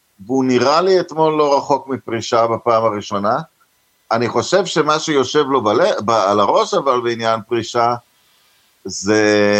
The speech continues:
יש לו סיכוי אמיתי לקחת את המונדיאל. שני השחקנים הכי טובים בליגה האנגלית הם פורטוגזים.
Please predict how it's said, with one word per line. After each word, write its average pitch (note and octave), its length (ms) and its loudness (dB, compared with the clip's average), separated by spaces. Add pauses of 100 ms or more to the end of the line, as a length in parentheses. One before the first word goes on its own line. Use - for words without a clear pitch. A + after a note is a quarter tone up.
(1800)
יש C3+ 260 0
לו D3 100 2
סיכוי B2+ 420 0
אמיתי A#2 320 -2
לקחת G#2+ 380 -4
את G2+ 120 -4
המונדיאל. G#2 580 0
שני A#2+ 200 -4
השחקנים A#2+ 480 -2
הכי A2+ 200 -4
טובים G#2+ 340 -2
בליגה G2+ 320 0
האנגלית G2+ 340 -4
הם F#2+ 80 -4
פורטוגזים. F2+ 640 -6